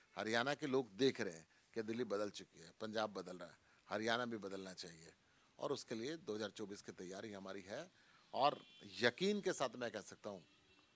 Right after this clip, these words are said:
दो हज़ार चौबीस में आम आदमी पार्टी की सरकार हरियाणा में शपथ लेगी।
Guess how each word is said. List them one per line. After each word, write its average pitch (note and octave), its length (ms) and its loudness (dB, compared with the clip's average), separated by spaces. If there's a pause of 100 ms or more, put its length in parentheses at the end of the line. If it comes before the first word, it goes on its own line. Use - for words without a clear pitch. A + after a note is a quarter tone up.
(420)
दो B2 160 2
हज़ार B2 160 4
चौबीस A2+ 520 -4
में E3 160 -4
आम G2+ 260 -2
आदमी G#2+ 180 -2
पार्टी G2 300 -6
की C#3 340 -12
सरकार A2+ 520 0
हरियाणा F#2 360 -6
में A#2+ 100 -6
शपथ E2+ 340 -8
लेगी। - 300 -18